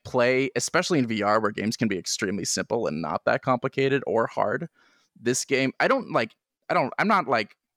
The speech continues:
someone who needs every game to be Dark Souls, but I like a challenge, and this game is challenging, and it's got complexity. It's not just a simple point and click your ship and it'll move there and just kinda let them battle it out and see what happens.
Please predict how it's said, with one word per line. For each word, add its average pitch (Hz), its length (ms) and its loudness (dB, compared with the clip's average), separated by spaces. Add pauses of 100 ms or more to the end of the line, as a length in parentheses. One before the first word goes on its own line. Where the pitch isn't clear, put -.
(240)
someone 131 340 2
who - 120 0
needs 113 240 0
every 113 220 0
game 110 220 -2
to 110 60 -4
be 104 120 -4
Dark 127 320 0
Souls, 127 380 0 (200)
but 226 80 0
I 214 80 4
like 143 220 2
a 110 40 -4
challenge, 143 680 0
and 127 160 0
this 147 200 0
game 131 240 2
is 117 220 -2
challenging, 120 720 -2 (400)
and 120 120 2
it's 113 200 -2
got - 260 0
complexity. 120 720 -2
It's 104 140 -6
not 135 180 2
just - 240 -2
a 127 40 0
simple 120 680 0 (680)
point 131 320 0 (220)
and 120 160 0
click - 320 -2
your 117 80 2
ship - 320 0
and 110 80 2
it'll 107 160 2
move 120 340 2
there 110 380 2
and 107 280 -2
just 117 200 -6
kinda 120 180 0
let 117 220 2
them 120 160 0
battle 120 320 2
it 117 80 2
out 120 140 4
and 113 120 -2
see 131 140 0
what 110 100 4
happens. - 480 -2